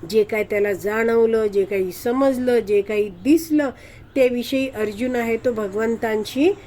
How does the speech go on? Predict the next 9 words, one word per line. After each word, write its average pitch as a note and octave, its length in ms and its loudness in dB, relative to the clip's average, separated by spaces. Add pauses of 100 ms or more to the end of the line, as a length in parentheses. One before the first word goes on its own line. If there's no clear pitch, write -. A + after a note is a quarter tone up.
(220)
बोलत G#3 560 0
आहे. F#3 640 -6 (600)
अर्जुन A#3+ 440 2 (300)
हा B3 160 2
भगवंतांना A#3 960 -2 (420)
त्यांच्या A3+ 520 -2
ऐश्वर्याचं B3 960 2
वर्णन A3+ 400 0
करताना A3+ 600 -2